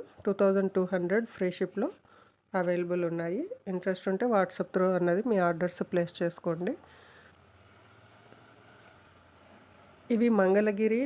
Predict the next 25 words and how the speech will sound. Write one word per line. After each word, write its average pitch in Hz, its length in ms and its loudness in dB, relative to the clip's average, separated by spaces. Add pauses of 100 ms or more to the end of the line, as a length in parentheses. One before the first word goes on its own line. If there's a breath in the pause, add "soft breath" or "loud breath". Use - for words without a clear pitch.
పట్టులోనే 202 680 2
షిబోరి 190 500 2
డిజైన్ 170 400 0
అండి. 165 220 -2 (240)
ఇవి 220 220 0 (300)
సేమ్ 226 400 4
డిజైన్ 208 420 2
మీకు 202 360 2
మంగళగిరి 202 640 2
సిల్క్, 208 440 -2 (120)
కాటన్ 190 420 0
సిల్క్‌లో 185 460 -4
కూడా 180 220 -2
వస్తాయి. 170 480 -4
But 202 280 0
ఈ 190 140 0
ఫ్యాబ్రిక్ 190 540 -2
మీరు 180 220 -2
వీడియోలో 180 480 -2
చూస్తున్న 175 420 -6 (100)
ఈ 180 160 -2
డిజైన్ 175 460 0 (720 loud breath)
ప్యూర్ 233 240 6
మంగళగిరి 196 640 4 (100)
పట్టు, 202 340 0